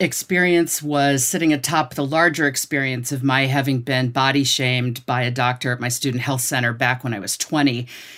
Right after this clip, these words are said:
And I'm fifty-four as we chat today, so I've been carrying the memory of that shame. I went in for bronchitis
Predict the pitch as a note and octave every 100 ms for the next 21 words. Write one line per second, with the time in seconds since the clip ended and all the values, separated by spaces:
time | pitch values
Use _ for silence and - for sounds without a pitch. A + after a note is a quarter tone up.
0 | - - C#3 C3 B2+ - C#3+ D3 C3 -
1 | D3+ D#3 C#3+ C3 C#3+ C3+ C#3+ C3 - C#3
2 | C3 B2+ B2 D3 C3+ C3+ - C#3 C3+ -
3 | F3 F#3 F#3 E3+ C3+ C3 C3+ C#3 C3 B2
4 | A#2+ A#2+ A#2 - - C3+ C3 B2+ C3 C3
5 | C3 B2+ C3 B2 - - - D3 B2+ B2
6 | C#3 C3 C3+ B2 -